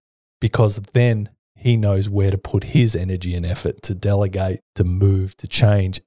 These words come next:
or who's not performing, so he can either assist or change, which is simple principles, but this is the simplicity. They're executed in his organization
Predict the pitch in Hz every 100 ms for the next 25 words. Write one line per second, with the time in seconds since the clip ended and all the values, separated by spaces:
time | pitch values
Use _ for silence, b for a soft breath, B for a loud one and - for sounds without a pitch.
0 | - 113 104 104 - _ - 123 107 -
1 | - - - 135 127 98 113 _ - -
2 | 98 101 101 98 98 98 90 - 135 -
3 | 127 160 - - _ _ _ _ - 104
4 | - 110 95 87 - 117 - - 110 101
5 | - - - 147 120 95 - 127 - 92
6 | 87 - 95 - 101 95 92 - 98 98
7 | 98 - - 107 _ _ _ _ _ _
8 | - 95 - 110 - - 104 101 92 90
9 | 90 127 127 98 87 87 90 95 90 -
10 | 95